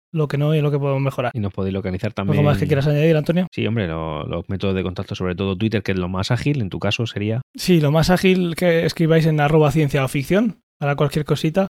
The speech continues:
Speaker 1: escribirnos ahí y,
Speaker 2: Y ahí,
Speaker 1: y se os responderá
Speaker 2: y ahí
Speaker 1: rápido
Speaker 2: podéis,
Speaker 1: y veloz.
Speaker 2: podéis mandar todos los comentarios que queráis acerca de los gustos sobre películas de mi primo.
Speaker 1: Y también en la web. Si entráis a la web y veis el, el post del episodio,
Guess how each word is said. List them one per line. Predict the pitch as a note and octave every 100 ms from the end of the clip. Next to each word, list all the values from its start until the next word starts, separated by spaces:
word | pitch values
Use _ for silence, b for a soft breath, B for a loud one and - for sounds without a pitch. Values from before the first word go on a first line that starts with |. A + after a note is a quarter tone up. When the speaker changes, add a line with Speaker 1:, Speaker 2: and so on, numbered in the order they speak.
| -
Speaker 1:
escribirnos | D#3+ - C#3+ D3 C#3
ahí | D3 C#3+ D#3+ D#3+ C#3 C#3 C#3+ -
y, | C3
Speaker 2:
Y | G2+
ahí, | F#2+
Speaker 1:
y | E2
se | F#2
os | C#3
responderá | C3 D3+ C#3 C#3 C#3 _
Speaker 2:
y | C#3+ G#2
ahí | G#2
Speaker 1:
rápido | D#3+ G#2
Speaker 2:
podéis, | D3
Speaker 1:
y |
veloz. | C3+ A#2+ - -
Speaker 2:
podéis | G2 G2+
mandar | G2 G2 G2+ G2+
todos | G2+ G2
los | F#2
comentarios | F#2 F2 F#2 F#2+
que | F2+
queráis | F#2 G#2 G#2
acerca | F#2+ G2 G#2+
de | F#2
los | D#2+
gustos | D#2+ F#2 - F2+ E2 -
sobre | - F#2 F2
películas | F2+ F#2+ F#2
de | F2
mi | E2+
primo. | D2+ D#2 D#2 -
Speaker 1:
Y | F3
también | D3+ D3 D3+
en |
la | D3
web. | C#3 C#3 B2+
Si | C#3
entráis | C#3+ D3
a | D#3
la | C#3+
web | D3 F#3 G3 -
y |
veis | D#3+ D3+
el, | D3+ D3+ D3+ D3 -
el | - E3 D3
post | E3+ E3 - - -
del | D3+
episodio, | C#3+ C#3+ C#3+ E3+ A3 A#3+ -